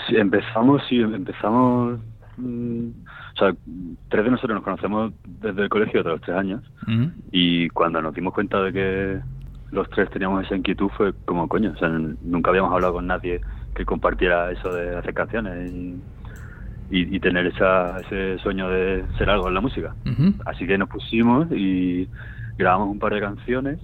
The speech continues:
Speaker 1: en dos mil dieciocho con Paco Loco, en el Puerto Santa María.
Speaker 2: Ujú.
Speaker 1: Una de, una de ellas fue una mierda como un piano, <laughs> y luego la otra, <laughs> la otra era Me Matabas, que fue nuestro primer single,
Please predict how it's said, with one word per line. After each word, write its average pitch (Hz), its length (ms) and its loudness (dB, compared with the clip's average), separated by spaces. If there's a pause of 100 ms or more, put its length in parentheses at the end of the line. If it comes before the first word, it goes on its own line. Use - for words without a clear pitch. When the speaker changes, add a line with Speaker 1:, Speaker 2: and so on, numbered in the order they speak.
(120)
Speaker 1:
en 110 80 -8
dos 110 100 -4
mil 110 120 -2
dieciocho 120 420 2
con 107 140 0
Paco 104 240 2
Loco, 127 320 2 (200)
en 104 240 -8
el 107 60 -10
Puerto 107 240 2
Santa 107 240 -2
María. 113 300 4 (180)
Speaker 2:
Ujú. 123 300 2 (800)
Speaker 1:
Una 113 220 8
de, 113 260 6
una 127 260 6
de 127 100 8
ellas 120 200 4
fue 123 100 2
una 117 440 0
mierda 117 680 4
como 113 140 2
un 110 80 -4
piano, 131 340 0 (220)
<laughs> - 280 8
y - 120 8
luego 104 240 8
la 104 100 6
otra, 107 240 2 (520)
<laughs> - 760 -8
la 101 180 6
otra 107 240 2
era 110 180 2
Me 107 120 -2
Matabas, 120 420 2 (200)
que 95 120 -8
fue 92 160 -4
nuestro 92 240 -8
primer 92 320 -4
single, 107 320 0